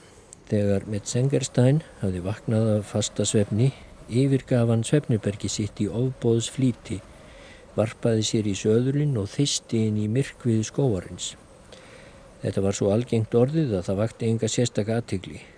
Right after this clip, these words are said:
en að þessu sinni biðu þjónarnir heimkomu hans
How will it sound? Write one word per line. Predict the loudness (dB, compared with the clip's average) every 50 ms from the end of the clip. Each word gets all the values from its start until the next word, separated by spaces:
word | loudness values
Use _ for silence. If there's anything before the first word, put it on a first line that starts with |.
| -20 -20 -12 -10
en | -10 -10
að | -8 -6
þessu | -6 -4 -4 -4 -6 -4
sinni | -2 -2 0 2 2 2 0 0 -4 -20 _ _ _ -20 _ _ -20 -20 -20 -20 -16 -8
biðu | -4 -2 -2 -2 -2 -2 -6 -4
þjónarnir | -2 0 0 2 2 0 0 -2 -4 -4 -2
heimkomu | -2 -2 -2 -2 -2 -4 -2 -2 -2 -2
hans | -2 -4 -4 -6 -8